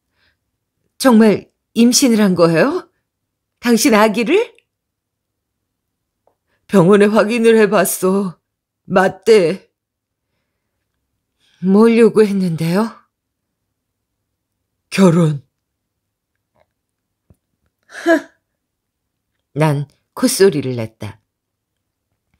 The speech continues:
이 남자가 그동안 그 여자에게 뭐라고 했을지 짐작이 갔다.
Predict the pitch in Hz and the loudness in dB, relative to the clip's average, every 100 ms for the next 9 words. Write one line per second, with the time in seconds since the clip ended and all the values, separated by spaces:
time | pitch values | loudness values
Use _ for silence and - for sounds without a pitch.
0 | - _ _ _ 185 196 185 185 202 202 | -20 _ _ _ 0 0 2 0 -2 -2
1 | 175 175 175 156 - 170 165 139 131 143 | -2 0 -2 -4 -2 -2 0 -2 -2 -4
2 | 127 160 151 160 147 - 139 - - 127 | 0 0 -2 -4 -6 -8 -10 -10 -10 -10
3 | 123 _ - 147 139 123 123 - 147 143 | -14 _ -8 -4 -4 -4 -8 -10 -12 -12
4 | - 110 120 | -10 -10 -12